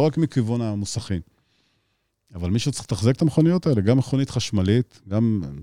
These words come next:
אה, אילון מאסק הבין שהוא צריך לה-, היום להקים מוסכים. בהתחלה הוא לא הבין את זה. עכשיו שאתה יודע,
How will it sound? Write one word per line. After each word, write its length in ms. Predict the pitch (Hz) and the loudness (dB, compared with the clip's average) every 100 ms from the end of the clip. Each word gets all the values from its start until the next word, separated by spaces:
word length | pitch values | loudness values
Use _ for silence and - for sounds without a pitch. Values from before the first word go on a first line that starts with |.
| 90 90 | -16 -12
אה, 60 | 87 | -4
אילון 220 | 113 107 | 2 4
מאסק 280 | 113 113 - | 4 2 0
הבין 280 | 92 104 113 - _ _ _ _ _ _ _ | 2 2 0 -6 _ _ _ _ _ _ _
שהוא 160 | 101 | -8
צריך 180 | 92 107 | -2 0
לה-, 180 | 104 98 | 2 2
היום 200 | 98 95 | 2 2
להקים 240 | 92 - 113 | 0 0 0
מוסכים. 420 | - 98 143 123 | 0 -2 0 0
בהתחלה 340 | 92 - 98 | -2 -4 -2
הוא 280 | 113 113 107 | -2 -2 0
לא 120 | 135 | 0
הבין 200 | 151 110 | 2 0
את 80 | 78 | 0
זה. 100 | 76 - | -6 -18
עכשיו 160 | - - | -18 -8
שאתה 480 | 131 120 117 104 | -2 0 -2 -4
יודע, 220 | 101 120 | -4 -2